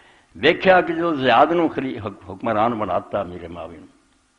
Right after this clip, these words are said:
जुमे दी नमाज इन्नी लेट, असर दा वक्त ही जांदा।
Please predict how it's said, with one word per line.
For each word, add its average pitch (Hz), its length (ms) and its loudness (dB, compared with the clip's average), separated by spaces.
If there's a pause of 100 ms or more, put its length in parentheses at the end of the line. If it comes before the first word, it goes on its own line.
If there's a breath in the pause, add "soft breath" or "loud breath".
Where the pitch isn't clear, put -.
(560 soft breath)
जुमे 147 320 4
दी 139 140 -2
नमाज 113 440 2
इन्नी 113 300 -4
लेट, 104 380 -10
असर 139 240 -8
दा 139 160 -6
वक्त 123 260 -8
ही 120 60 -16
जांदा। 110 420 -16